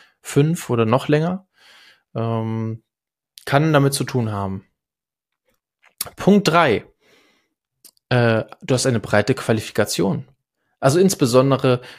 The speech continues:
wenn du solche Dinge, ähm, studierst wie Marketing oder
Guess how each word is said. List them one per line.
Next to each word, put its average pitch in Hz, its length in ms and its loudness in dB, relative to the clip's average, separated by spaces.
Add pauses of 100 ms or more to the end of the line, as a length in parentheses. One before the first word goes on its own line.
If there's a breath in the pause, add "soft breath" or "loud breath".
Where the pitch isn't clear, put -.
wenn 127 180 2
du 131 60 2
solche 120 400 -2
Dinge, 123 500 2 (360 loud breath)
ähm, 110 500 -4
studierst 139 560 0
wie 113 80 0
Marketing 120 840 -2 (340 loud breath)
oder 107 800 -2